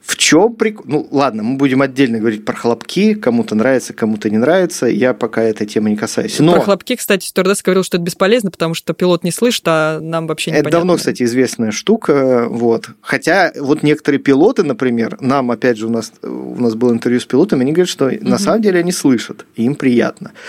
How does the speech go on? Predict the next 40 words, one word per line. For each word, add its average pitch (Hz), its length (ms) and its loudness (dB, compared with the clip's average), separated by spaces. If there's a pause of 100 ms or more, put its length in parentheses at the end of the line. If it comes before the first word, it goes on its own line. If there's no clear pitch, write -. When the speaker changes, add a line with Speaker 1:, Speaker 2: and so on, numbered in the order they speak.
(160)
Speaker 1:
Но, 131 80 2
возможно, 220 320 4
Speaker 2:
А, - 20 2
Speaker 1:
они 202 120 2
Speaker 2:
да? 170 60 0
Speaker 1:
просто 214 320 2 (120)
для 131 220 0
нашей 156 280 -2
самооценки 131 680 -2
это - 140 -8
говорят. 95 480 -6 (140)
Вот. 123 480 0
Э, 117 140 -2
ну, 135 240 0
что 117 240 -2
Speaker 2:
Про 196 120 0
проходы 190 400 0
ты 165 100 -4
говорил, 165 300 0
что - 200 -4
Speaker 1:
Ну, 208 120 6
Speaker 2:
тебя 190 140 4
это 185 140 -2
раздражает 180 440 0
и 190 40 4
Speaker 1:
да, 214 100 2
Speaker 2:
бесит, 156 220 0
потому 160 120 2
Speaker 1:
ну - 40 6
Speaker 2:
что 214 60 6
не 208 40 2
Speaker 1:
вот 214 80 4
Speaker 2:
понимаешь, 185 240 -2
что 131 120 0
Speaker 1:
самолет 165 360 2
еще 143 200 -2
даже 131 260 0
толком 143 420 2
не 123 60 2
остановился. 123 720 -2